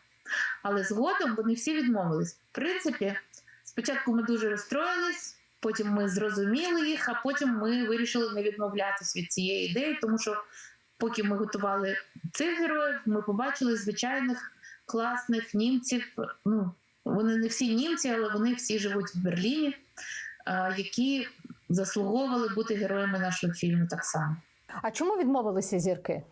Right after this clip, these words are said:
Speaker 1: На початку вони всі погодились. Ну, кіно,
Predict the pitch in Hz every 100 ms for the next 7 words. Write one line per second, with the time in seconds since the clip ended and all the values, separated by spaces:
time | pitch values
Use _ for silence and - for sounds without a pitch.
0 | _ 196 - 208 226 247 254 392 453 453
1 | 269 269 320 - 294 302 302 320 214 190
2 | 185 330 277 190 - - _ _ _ -
3 | 196 262 359 339